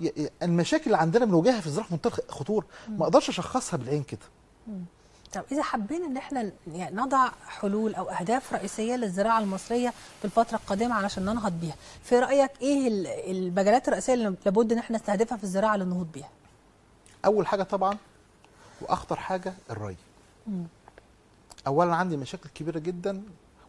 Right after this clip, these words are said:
Speaker 1: وتحديات في الري، ونيجي نخش اي مزارع عندنا في مصر هتلاقي إن ما فيش حد بيروي باساس علمي.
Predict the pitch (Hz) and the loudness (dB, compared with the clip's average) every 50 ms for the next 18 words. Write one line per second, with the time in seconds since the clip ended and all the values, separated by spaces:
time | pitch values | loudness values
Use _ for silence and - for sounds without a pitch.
0 | - 135 123 - - 127 127 151 156 - - 107 98 101 90 85 - _ _ - | -16 -14 -12 -8 -8 -6 -4 -4 -6 -6 -8 -12 -10 -10 -10 -12 -14 _ _ -20
1 | _ _ _ _ _ - - - - - - - _ - - - - - - 139 | _ _ _ _ _ -20 -20 -20 -20 -20 -20 -20 _ -20 -20 -20 -20 -12 -6 -4
2 | 151 185 214 220 175 - 214 - - - - 196 202 190 180 160 156 196 196 196 | -2 -2 -2 -2 -2 -4 -6 -6 -6 -6 -4 -2 -2 0 -2 0 2 2 2 2
3 | 170 165 165 196 196 175 196 202 208 - - - - - 143 - - 185 170 185 | 2 0 -2 -4 -6 -4 -4 -4 -4 -4 -6 -12 -12 -10 -10 -6 -4 -4 -2 -2
4 | 175 165 - - - _ _ - - - - 131 131 131 - - 208 196 - - | -4 -6 -8 -12 -20 _ _ -20 -20 -16 -10 -8 -8 -8 -8 -10 -10 -8 -6 -4
5 | 190 185 175 165 147 170 180 190 165 135 - 120 - - - 107 101 95 | -4 -4 -2 -2 -2 -2 -2 -2 -4 -6 -8 -12 -12 -12 -10 -10 -10 -10